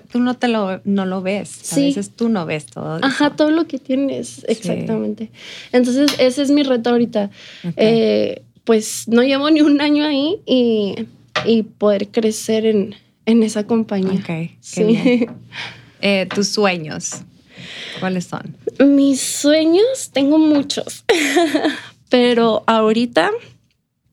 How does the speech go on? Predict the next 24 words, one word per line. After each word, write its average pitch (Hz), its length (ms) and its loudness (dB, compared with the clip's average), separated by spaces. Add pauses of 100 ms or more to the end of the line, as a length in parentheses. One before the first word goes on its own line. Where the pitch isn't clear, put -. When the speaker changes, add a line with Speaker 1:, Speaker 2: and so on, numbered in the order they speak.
(420)
Speaker 2:
es 233 180 2
un 277 160 2
sueño 262 300 2
compartido 233 600 0
con 269 160 2
Elisa. 233 540 0 (320)
Speaker 1:
Sí. 180 420 -2 (360)
Speaker 2:
Irnos 254 420 2
a 262 80 4
vivir 214 400 2
a 226 80 2
Nueva 226 320 2
York. 175 360 -4 (460)
Speaker 1:
Ok. 190 200 -4 (360)
Speaker 2:
Unos 226 600 0 (760)
Speaker 1:
¿Pero 214 160 2
Speaker 2:
un 254 100 2
Speaker 1:
temporal 180 720 0
Speaker 2:
Sí, 311 220 2
un 247 180 2
Speaker 1:
o, 247 40 2
Speaker 2:
año. 226 220 0
Speaker 1:
o, 170 180 -4
ok. - 140 -8